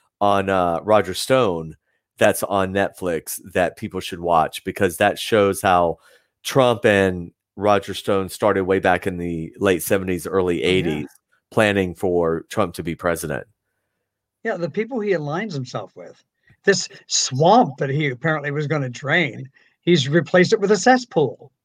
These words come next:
Speaker 1: Yeah,
Speaker 2: Right?
Speaker 1: exactly.
Speaker 2: So,
Speaker 1: So, it, so you believe it's just inevitable he will pa-, he will pardon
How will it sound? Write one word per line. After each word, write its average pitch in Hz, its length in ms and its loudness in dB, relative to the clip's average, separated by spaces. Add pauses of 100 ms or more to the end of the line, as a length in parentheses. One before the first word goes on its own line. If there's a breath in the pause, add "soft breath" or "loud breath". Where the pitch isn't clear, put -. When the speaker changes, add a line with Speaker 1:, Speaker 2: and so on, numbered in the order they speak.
(300)
Speaker 1:
Yeah, 131 340 4
Speaker 2:
Right? 135 160 -2
Speaker 1:
exactly. 123 540 2 (380 loud breath)
Speaker 2:
So, 147 180 -6
Speaker 1:
So, 190 320 6
it, 156 140 4 (120)
so 196 80 4
you 175 180 4
believe 165 280 6
it's 147 140 2
just 143 180 0
inevitable 117 560 2
he 113 160 0
will 95 220 -2
pa-, - 200 -8
he 107 80 -6
will 107 160 0
pardon 98 560 0